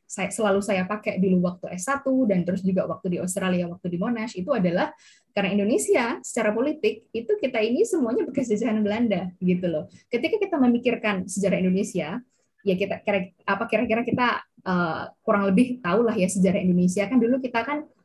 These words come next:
belajar tentang kayak kerajaan-kerajaan kuno di Indonesia, terus habis itu masa, masa penjajahan. Mohon maaf kalau nggak kedengaran, ini mulai, <laughs> mulai hujan terus di sini soalnya. Nanti dikasih tahu aja kalau,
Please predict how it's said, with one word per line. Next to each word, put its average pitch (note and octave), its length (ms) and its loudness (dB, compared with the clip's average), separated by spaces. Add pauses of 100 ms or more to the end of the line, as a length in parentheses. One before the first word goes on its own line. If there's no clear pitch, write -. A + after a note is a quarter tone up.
(200)
belajar G3 640 4
tentang F#3 320 -2
kayak F3+ 320 -2
kerajaan-kerajaan F#3 720 -2
kuno F3+ 160 -4
di F3 160 -4
Indonesia, C#4+ 720 -2
terus G3+ 320 -6
habis F3+ 240 -2
itu G3 240 -6
masa, F#3 720 -2
masa F#3 320 -6
penjajahan. G3 560 0 (320)
Mohon A#3 240 6
maaf A3+ 240 6
kalau A3+ 160 4
nggak A3 160 4
kedengaran, A3+ 400 4
ini B3+ 240 4
mulai, G#3+ 320 2 (160)
<laughs> - 220 -10
mulai A3+ 180 0
hujan C4 360 4
terus - 360 -2
di B3 80 0
sini B3 320 0
soalnya. G3 560 0 (240)
Nanti B3 240 0
dikasih A#3+ 320 2
tahu G#3 240 2
aja G3+ 400 2
kalau, F#3+ 280 -4